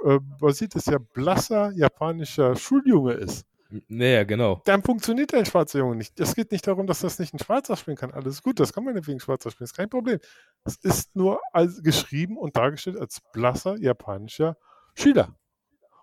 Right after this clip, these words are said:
Speaker 1: Und das,
Speaker 2: Ja.
Speaker 1: deswegen funktioniert der L so, weil er auch die ganze Zeit nascht. So, aber trotzdem so drahtig ist und so dünn und so unterzuckert mit tiefem Augenring und so weiter. Und das ist schon,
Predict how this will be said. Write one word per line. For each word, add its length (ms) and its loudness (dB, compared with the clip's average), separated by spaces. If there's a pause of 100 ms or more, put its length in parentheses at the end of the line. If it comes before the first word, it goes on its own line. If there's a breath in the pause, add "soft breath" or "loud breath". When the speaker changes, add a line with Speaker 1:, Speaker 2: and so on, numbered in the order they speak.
(100)
Speaker 1:
Und 200 0
das, 360 4
Speaker 2:
Ja. 200 -2
Speaker 1:
deswegen 320 4
funktioniert 480 -2
der 140 2
L 140 2
so, 200 -2
weil 120 2
er 80 -2
auch 100 0
die 100 -8
ganze 260 -2
Zeit 240 0
nascht. 400 0 (500 soft breath)
So, 140 6
aber 140 4
trotzdem 360 0
so 380 0 (160)
drahtig 480 0
ist 160 -6
und 100 -10
so 120 -14
dünn 260 4
und 100 0
so 160 2
unterzuckert 680 2
mit 180 -4 (220)
tiefem 300 2
Augenring 600 4
und 140 -6
so 160 -10
weiter. 260 -12 (1040 soft breath)
Und 180 -6
das 200 -2
ist 100 -6
schon, 420 -2